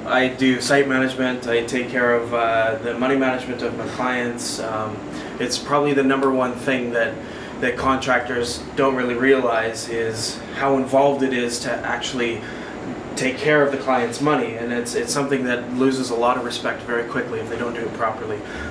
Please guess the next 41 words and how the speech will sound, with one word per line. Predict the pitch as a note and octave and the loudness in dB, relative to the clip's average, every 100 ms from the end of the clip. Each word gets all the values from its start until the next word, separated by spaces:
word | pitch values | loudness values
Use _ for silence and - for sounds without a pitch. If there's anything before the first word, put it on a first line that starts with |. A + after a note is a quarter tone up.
| B2+ | 0
uh, | B2+ | 2
as | B2+ C3 | 2 0
well | C#3 | 2
as | B2+ | 0
trade | - B2+ A#2+ | 0 0 0
management. | A#2 A2 A2 A2+ A2+ | 0 -2 -6 -6 -2
I, | A#2 A2 | 0 0
I | |
deal | A#2 B2 B2 | -2 0 0
with, | A#2+ A#2+ - | 0 -2 -2
uh, | A#2 A2+ A#2 | 0 0 0
a | A#2+ | 0
lot | A#2+ | 0
of | B2 | 0
trades | - B2 A#2 - - - C#3+ - | 0 2 0 -2 -6 -6 -2 2
every | C#3 C3+ | 4 2
day, | C3 B2 A#2+ A#2+ - | 2 2 2 -2 -6
um, | A#2+ A#2 A2+ A#2 A2+ A#2 A#2 | -2 0 2 0 -2 -6 -4
and | A#2+ | -2
if | A#2+ | -2
I'm | B2 B2+ | 0 2
running | B2+ B2 | 2 2
multiple | B2 - A#2+ | -2 -4 -6
jobs, | A#2+ A2+ A2+ - | 0 2 2 -2
it | A2+ | -4
just | A#2+ A2+ | -4 -4
ends | A#2 A#2 | -2 -2
up | A2+ | -2
being | A#2+ A2+ A2+ A2 - - - | -2 -4 -4 -8 -10 -10 -4
a | A#2 | 0
lot | A#2 A2 | 2 0
of | G#2+ | -2
trades, | B2+ A2+ G#2 - - - - - - | -2 -2 -2 -6 -10 -12 -12 -10 -6
uh, | A2+ A2 A2 | -2 0 -2
that | A2+ A#2 | -2 0
I | A2+ A2+ | 0 -2
manage | A2+ A#2+ A2+ A#2 | -2 -2 0 0
at | A#2 | -2
any | A2 A2+ | -2 -4
given | A#2 G#2+ | -4 -4
time. | - A2 G#2+ | -4 -2 -4